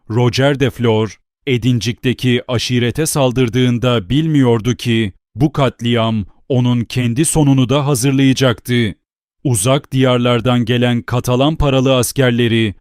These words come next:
Anadolu topraklarını kan gölüne çevirmişti. Ama bu sefer hesapta olmayan bir şey vardı. Türk beylikleri ilk kez birlik oluyordu ve intikam zamanı gelmişti.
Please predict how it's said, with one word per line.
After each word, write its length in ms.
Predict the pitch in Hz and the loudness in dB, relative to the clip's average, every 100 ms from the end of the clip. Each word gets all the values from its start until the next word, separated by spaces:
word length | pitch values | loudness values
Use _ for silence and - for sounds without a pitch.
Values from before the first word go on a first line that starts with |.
| _ - | _ -4
Anadolu 480 | 120 117 120 123 | -2 0 2 0
topraklarını 840 | 156 135 - 131 - 131 123 123 120 | 2 0 2 -2 0 0 2 2 0
kan 260 | - 139 160 | 0 0 2
gölüne 360 | 156 143 147 139 | 2 2 2 2
çevirmişti. 880 | 131 120 120 117 - 127 120 95 - _ _ _ | 0 0 0 0 -2 -2 0 -2 -6 _ _ _
Ama 400 | 127 127 120 95 | -2 0 0 0
bu 100 | 127 | -2
sefer 420 | - 147 131 123 | 0 0 0 0
hesapta 720 | 107 107 123 131 120 - 123 117 | -2 -4 -2 -2 -2 0 -2 0
olmayan 580 | 131 147 160 143 131 151 | 2 2 4 2 2 0
bir 80 | 143 | -2
şey 280 | - 147 123 | 0 0 2
vardı. 540 | 123 120 98 123 101 - _ _ | 2 0 0 0 -2 -6 _ _
Türk 360 | - 143 147 - | -2 0 0 0
beylikleri 760 | 123 117 113 - 123 120 120 - | 0 0 -2 -2 0 2 0 -2
ilk 280 | 147 160 - | -2 -4 -2
kez 300 | 147 143 117 | 0 0 0
birlik 320 | 139 139 139 | 0 0 0
oluyordu 720 | 131 120 120 120 107 123 104 - _ _ | 2 2 2 2 0 0 -2 -8 _ _
ve 320 | 104 123 110 - | -2 0 0 -2
intikam 600 | 131 123 - - 143 160 | -2 -2 -4 -2 0 0
zamanı 440 | 123 147 143 139 | 0 0 2 2
gelmişti. 840 | 135 127 117 113 110 - 123 110 | 2 0 0 0 -4 -2 -2 -2